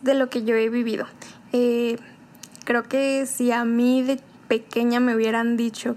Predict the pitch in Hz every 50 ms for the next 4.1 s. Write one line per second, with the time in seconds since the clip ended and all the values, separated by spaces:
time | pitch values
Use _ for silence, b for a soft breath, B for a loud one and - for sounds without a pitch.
0 | - - - 233 226 220 220 220 220 - 233 233 233 226 233 254 254 254 254 254
1 | 254 254 262 269 247 208 208 214 214 214 214 220 233 262 262 254 247 - 226 214
2 | - 220 220 226 220 226 240 240 240 240 240 240 - - 247 226 226 226 - 240
3 | 233 240 233 240 247 240 - 262 269 254 240 233 240 240 240 247 240 - - 294
4 | 311